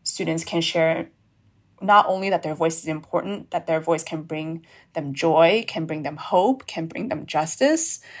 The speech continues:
that has really personally inspired me to share my voice more. So I credit that really to thinking about my students and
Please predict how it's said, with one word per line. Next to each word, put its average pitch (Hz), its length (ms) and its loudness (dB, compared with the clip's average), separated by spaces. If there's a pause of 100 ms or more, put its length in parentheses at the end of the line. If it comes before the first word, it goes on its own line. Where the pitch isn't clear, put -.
(140)
that 180 120 4
has 196 220 2
really 180 240 0
personally 175 440 -4
inspired 151 480 0
me 165 520 -2 (320)
to - 200 -2
share 156 300 2
my 165 320 4
voice 156 420 -2
more. 160 380 0
So - 540 -2
I 170 180 4
credit 175 360 0
that 160 260 6
really 180 300 0
to 170 120 -8
thinking 165 340 -4
about 156 220 -6
my 151 140 -4
students 175 680 -2 (380)
and 151 320 -2